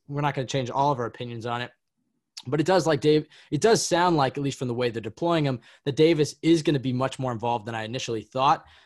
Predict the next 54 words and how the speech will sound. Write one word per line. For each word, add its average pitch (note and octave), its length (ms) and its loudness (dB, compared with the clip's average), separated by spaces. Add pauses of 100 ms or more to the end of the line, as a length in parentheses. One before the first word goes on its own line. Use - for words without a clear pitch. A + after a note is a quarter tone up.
(120)
that B2+ 80 -6
I B2 40 -2
think A#2+ 160 -6
they're B2 100 -6
gonna A#2 180 -4
run A#2 140 -4
a - 20 -8
ton E3+ 340 -2
of D3+ 80 0
three A#2+ 160 -6
safety A2 320 -4
looks. G#2+ 400 -10 (380)
Uh, A2 260 -4 (140)
and F3+ 160 2
I D3+ 60 2
think C#3+ 240 -2
that, C3 180 -2 (240)
you C#3+ 80 -10
know, A2 260 -12
given D3 200 0
that, C3+ 120 -6 (100)
that, A#2+ 240 -8
uh, G2+ 340 -10 (180)
May D#3 580 0 (300)
has C3+ 160 0
been C#3+ 160 -2
out, C#3+ 260 2
uh, C3 240 -4
with B2+ 80 -10
the B2 80 -12
calf C#3 460 0
and A2 120 -10
McDougald D#3+ 460 2
got D3 160 0
out, C#3+ 160 2
he's B2+ 140 -4
gotten B2+ 180 -6
a A#2+ 40 -6
lot C3+ 180 0
of D3 60 -8
time C#3+ 240 -6
with A#2+ 100 -12
the A#2 60 -10
ones. A2 500 -8 (440)
Um, G2 240 -8
but D3 120 -4
this B3+ 120 2
is A3+ 60 -2
a F#3 60 0
position D#3 320 0
I'm B2 100 -6
very C3 220 -2
excited A2+ 340 -6
about, F#2 280 -12